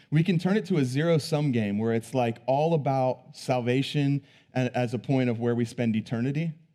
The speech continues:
But the truth of the matter is a lot of this stuff has to do with our life here and now on the earth. A lot of the things that Jesus talked to us about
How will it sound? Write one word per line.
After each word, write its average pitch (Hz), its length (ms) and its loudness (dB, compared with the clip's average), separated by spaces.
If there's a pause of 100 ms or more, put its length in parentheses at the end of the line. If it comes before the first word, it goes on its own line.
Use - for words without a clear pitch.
(480)
But 156 140 0
the 151 60 -2
truth 185 300 2
of 202 80 0
the 180 60 0
matter 139 200 2
is 127 120 2
a 127 80 0
lot 127 280 2
of 190 60 -4
this 147 140 0
stuff - 220 -2
has 131 200 -2
to 127 80 -8
do 131 180 0
with 123 140 0
our 117 100 0
life 117 280 0
here 120 180 -4
and 113 80 -2
now 107 200 -2
on 101 100 -4
the 110 120 -2
earth. 95 180 -4
A 135 40 -4
lot 156 160 0
of 202 80 -4
the 151 60 -2
things 139 260 0
that 123 120 -6
Jesus 143 440 -2
talked 120 280 -6
to 156 100 -2
us 156 100 -4
about 170 300 -2